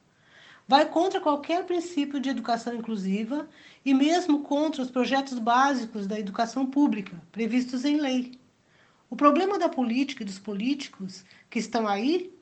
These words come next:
é considerar possível um tipo de prática ultrapassado e impossível.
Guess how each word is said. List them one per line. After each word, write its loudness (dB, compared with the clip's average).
é 0
considerar 2
possível 0
um 2
tipo -4
de 0
prática 0
ultrapassado 0
e 4
impossível. -4